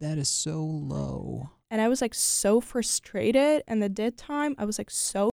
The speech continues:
Speaker 2: pissed off 'cause you can imagine, like, there is the war, that full-scale war that
Speaker 1: Yeah.
Speaker 2: happened in the country, in my country.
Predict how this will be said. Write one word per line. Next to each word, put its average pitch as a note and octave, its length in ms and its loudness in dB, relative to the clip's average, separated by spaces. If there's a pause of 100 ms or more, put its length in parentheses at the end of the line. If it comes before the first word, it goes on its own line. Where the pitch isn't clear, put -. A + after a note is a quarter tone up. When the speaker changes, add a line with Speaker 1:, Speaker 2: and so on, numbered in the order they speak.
(460)
Speaker 2:
pissed - 100 -12 (120)
off F#3+ 380 0
'cause A#3 220 0 (480)
you A#3+ 100 2
can C4+ 120 4
imagine, G#3 360 4
like, F3+ 220 -2 (500)
there A3 140 8
is A3+ 100 6
the F#3 100 0
war, G3+ 480 4 (360)
that - 160 -8 (120)
full-scale A#3+ 880 2
war G3 280 4
that C4 120 4
Speaker 1:
Yeah. - 140 -16
Speaker 2:
happened A#3 520 2 (140)
in F3+ 120 -8
the F3+ 80 -6
country, C#4+ 420 0
in F#3+ 60 4
my G#3+ 160 2
country. B3+ 560 -2